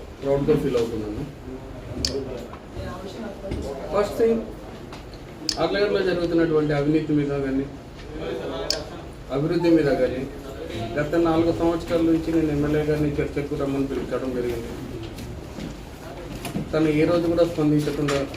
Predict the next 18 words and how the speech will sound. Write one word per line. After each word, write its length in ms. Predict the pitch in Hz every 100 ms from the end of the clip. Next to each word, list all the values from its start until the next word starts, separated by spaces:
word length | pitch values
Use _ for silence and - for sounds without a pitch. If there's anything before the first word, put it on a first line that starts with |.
| - - - - - - - - - - - 131
నలభై 260 | 143 160
ఎనిమిది 220 | 165 156
గంటల 340 | 160 156 170 170
సమయంలో 420 | 160 156 156 156
ఎప్పుడైనా 440 | 143 147 147 151
రెడీ 200 | 143 139
అని 200 | 139 143
ఆహ్వానించినందుకు, 1300 | 139 131 127 139 135 131 131 123 120 131 135 - 127
ఆహ్వానించినందుకు 720 | 151 - 160 151 147 147 139
కూడా 140 | 139 151 143 - - - - -
వెల్కమ్ 340 | 127 127 139
చేస్తున్నాను. 400 | 123 - 117 110 - - - 165 156 151 - - 151 165 - - - - -
మొట్టమొదటిగా 720 | 170 214 220 214 208 202 196 - - - - - - - - - - - - - - - - - 175
తను 160 | 180
ఏ 160 | 175 175
విధమైనటువంటి 640 | 180 185 190 185 185 180
అవినీతి 480 | 160 156 175 170 165
చేశాడు 440 | 165 160 165 170